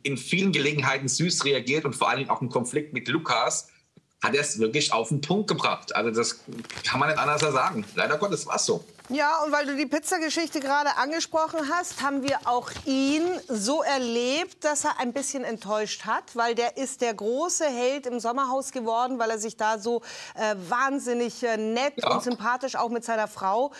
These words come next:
Speaker 2: Freundin verkauft hat. Im Dschungel allerdings, weiß ich nicht, war die erste Woche okay und dann hat er wirklich auch so ein bisschen nachgelassen, der Cosimo.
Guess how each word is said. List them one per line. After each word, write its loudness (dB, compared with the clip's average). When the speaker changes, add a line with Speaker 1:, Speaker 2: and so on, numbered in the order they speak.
Speaker 2:
Freundin 0
verkauft -2
hat. 2
Im 0
Dschungel 2
allerdings, 0
weiß -2
ich -2
nicht, -2
war 0
die -6
erste -2
Woche 0
okay 0
und 0
dann 0
hat 0
er 2
wirklich -4
auch -2
so -4
ein -2
bisschen -4
nachgelassen, -2
der 0
Cosimo. -6